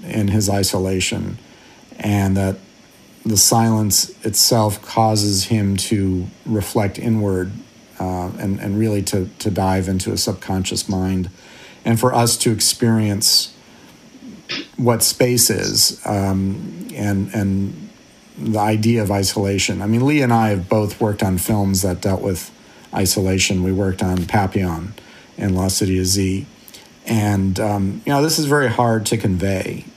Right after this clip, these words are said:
um, especially when you're trying to get so interior to one's thought process.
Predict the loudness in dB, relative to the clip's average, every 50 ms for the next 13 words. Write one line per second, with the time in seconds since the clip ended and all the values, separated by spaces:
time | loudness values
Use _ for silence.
0 | -12 -10 -8 -6 -4 -4 -4 -6 -6 -6 -8 -10 -10 -12 -16 -20 -20 -20 -20 -20
1 | -20 -18 -12 -12 -2 0 0 2 2 2 2 2 2 0 0 0 0 0 0 0
2 | 0 0 0 0 0 0 0 0 0 0 0 0 0 0 0 0 0 -2 -4 -6
3 | -10 -16 -20 -18 -18 -18 -18 -20 -20 -20 -20 -20 -20 -20 -20 -18 -12 -4 -2 0
4 | 2 2 2 2 2 2 2 2 2 2 0 -4 -10 -20 -8 -2 0 2 2 0
5 | 0 -2 -2 0 2 0 0 0 -2 -2 -2 -2 -2 -4 -6